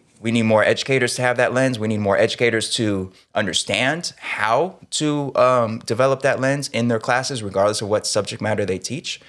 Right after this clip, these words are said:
And it's, it's difficult work. And I, I don't know, man. Um, I'm dismayed at seeing how many educators, at least just the ones I follow online, um, were reporting that they received some pushback from their administrators or, or from,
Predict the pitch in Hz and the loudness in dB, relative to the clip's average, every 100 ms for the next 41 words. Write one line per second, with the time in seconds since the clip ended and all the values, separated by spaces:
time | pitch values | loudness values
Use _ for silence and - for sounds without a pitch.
0 | - - - - 104 107 110 104 - - | -20 -20 -12 -2 0 2 0 -2 -8 -12
1 | - - 123 - - 127 - 175 196 190 | -4 -2 -2 -2 -2 -2 0 0 2 2
2 | 190 214 151 - - 113 120 107 - - | 4 4 2 -2 -2 2 2 -2 -6 0
3 | 113 139 139 131 _ _ _ _ _ _ | 2 2 -2 -6 _ _ _ _ _ _
4 | _ _ _ _ _ - 120 135 147 107 | _ _ _ _ _ 0 2 4 4 4
5 | 95 95 107 92 104 98 92 - 98 104 | 2 -2 -2 0 2 0 -4 -4 0 0
6 | 104 110 - 120 127 135 113 - 120 110 | -2 -2 0 2 4 4 2 0 -2 0
7 | 117 113 117 110 110 - - 117 113 107 | 0 0 0 0 0 0 -2 2 2 0
8 | 90 107 110 - 110 - - 98 107 104 | 0 0 -2 -4 -6 -8 -6 -2 0 0
9 | 104 107 104 101 101 104 101 98 101 - | 0 2 2 2 2 0 0 0 -4 -12
10 | - - - 104 104 104 104 98 - 107 | -20 -12 0 2 4 2 2 0 2 2
11 | 101 101 95 104 101 101 - 95 98 113 | 4 0 0 0 -2 -4 -10 -8 -4 -2
12 | 101 98 - 123 - 101 107 - - 98 | -2 -4 -2 -2 0 -2 -2 -4 -2 -2
13 | 95 95 _ _ _ - 107 117 131 - | -2 -8 _ _ _ 0 2 2 0 2
14 | 120 117 120 107 101 95 - 95 - 98 | 2 2 0 0 0 0 -4 -6 -8 -8
15 | 95 | -8